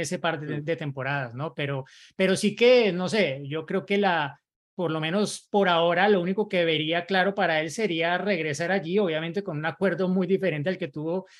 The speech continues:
Speaker 1: en esa, en ese primer paso por el equipo de Enston. Eh,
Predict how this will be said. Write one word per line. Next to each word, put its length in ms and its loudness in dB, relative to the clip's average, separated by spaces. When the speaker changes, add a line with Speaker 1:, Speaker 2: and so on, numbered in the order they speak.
Speaker 1:
en 180 -2
esa, 540 0
en 80 -6
ese 180 -4
primer 320 -6
paso 320 0
por 160 -2
el 100 -2
equipo 380 -2
de 200 2
Enston. 440 -4
Eh, 760 -4